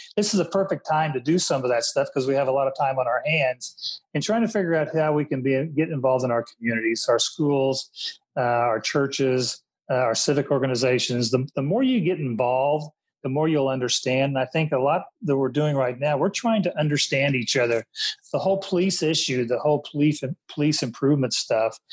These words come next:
I, I think if we get to know our, know each other better, we can understand, uh, what, who we are, where we come from, and we can really kind of build a very, very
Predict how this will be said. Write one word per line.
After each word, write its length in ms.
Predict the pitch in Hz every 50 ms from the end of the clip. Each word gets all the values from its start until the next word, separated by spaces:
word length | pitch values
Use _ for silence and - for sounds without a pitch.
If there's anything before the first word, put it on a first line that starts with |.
| - - - - _ -
I, 200 | 160 160 151 147
I 40 | 147
think 240 | - - 196 196 202
if 140 | 190 147 180
we 100 | 165 147
get 220 | 131 160 160 160
to 60 | 147
know 320 | 135 131 139 143 143 147 147
our, 140 | 135 123 123 - - - -
know 320 | 143 131 139 147 151 156
each 160 | 151 143 -
other 180 | 151 143 135 135
better, 480 | 113 101 - 127 123 139 143 147 143 143
we 140 | 135 135
can 140 | 127 - 131
understand, 640 | 127 123 120 110 - - 127 127 131 139 139 143 147 185 185 - _ _ _ _ - 135
uh, 260 | 123 123 123 120 120 120 _ - - - - - - - _
what, 500 | - 131 131 143 156 214 196 139 131 - -
who 180 | 170 180 190 165
we 180 | 160 156 143
are, 360 | 135 131 127 131 139 147 143 123
where 160 | 127 139 135
we 100 | 135 131
come 300 | 135 - 139 131 139 127
from, 420 | - - 131 131 139 151 156 156 _ - - - - _ _ -
and 500 | 143 143 147 143 143 143 143 139 135 139 180 180
we 140 | 180 180 -
can 140 | - 233 - - 226
really 240 | 190 233 254 262 -
kind 200 | - 233 220 214
of 120 | 170 147
build 440 | 143 170 196 220 202 170 151 131 - _ _ _ _ _ -
a 80 | - 131
very, 320 | 120 143 165 185 202 190 160
very 500 | 131 131 156 170 180 160 139 117 -